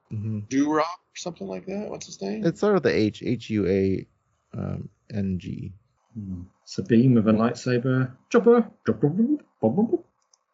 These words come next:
Speaker 3: Um, to think I actually couldn't stand Chopper to start off with, but I grew to like him. Um, there's, uh, uh, Ahsoka battling those droidy
Speaker 1: And
Speaker 3: things.
Speaker 1: she's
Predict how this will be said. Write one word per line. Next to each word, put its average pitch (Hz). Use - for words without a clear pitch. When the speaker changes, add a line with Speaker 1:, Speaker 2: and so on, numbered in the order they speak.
Speaker 3:
Um, 110
to 127
think -
I 117
actually 104
couldn't 113
stand 98
Chopper 92
to 85
start 85
off 87
with, 98
but 120
I 98
grew 92
to -
like 87
him. 92
Um, 120
there's, 113
uh, 101
uh, 120
Ahsoka 107
battling 107
those 104
droidy 117
Speaker 1:
And 113
Speaker 3:
things. 131
Speaker 1:
she's 127